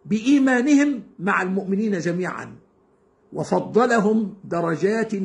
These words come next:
أكثر وأكثر بما تعلموا، فقال: "يرفع الله الذين آمنوا منكم والذين أوتوا العلم درجات، والله بما تعملون خبير"،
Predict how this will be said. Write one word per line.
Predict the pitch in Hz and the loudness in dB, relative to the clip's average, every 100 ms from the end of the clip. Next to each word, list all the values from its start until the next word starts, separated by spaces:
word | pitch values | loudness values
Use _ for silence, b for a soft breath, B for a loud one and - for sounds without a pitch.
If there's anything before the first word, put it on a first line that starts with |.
| 180 262 | -4 -2
أكثر | 285 - 254 247 | -2 -4 -2 2
وأكثر | 247 220 294 - 269 269 214 | 2 2 -2 0 0 0 -2
بما | - 185 190 | 0 0 0
تعلموا، | 165 147 147 170 170 139 - _ _ _ _ _ _ | -4 -4 -4 -4 -6 -8 -14 _ _ _ _ _ _
فقال: | 160 - 185 180 185 233 - _ _ _ _ | -14 -2 0 2 0 -2 -8 _ _ _ _
"يرفع | 220 226 190 160 | -4 -2 -2 -6
الله | 160 175 180 | -4 -4 -2
الذين | 156 156 151 175 | 0 -2 -2 -4
آمنوا | 165 - 233 247 240 226 | -6 -4 -2 0 2 2
منكم | 214 247 269 254 - 311 359 349 - | 2 2 0 0 2 2 2 -10 -10
والذين | 190 160 151 170 160 | -4 -2 -4 -4 -8
أوتوا | 147 - 156 143 | -8 -8 -8 -6
العلم | 139 131 151 208 175 143 | -8 -8 -6 -4 -4 -6
درجات، | 135 123 107 - 110 - _ - - _ _ _ _ _ _ | -8 -12 -14 -12 -12 -14 _ -20 -20 _ _ _ _ _ _
والله | 139 151 180 151 | -2 0 0 -2
بما | 151 151 | -4 -4
تعملون | 143 135 123 131 156 127 | -8 -10 -10 -8 -8 -10
خبير"، | - - 180 185 - | -12 -12 -8 -8 -10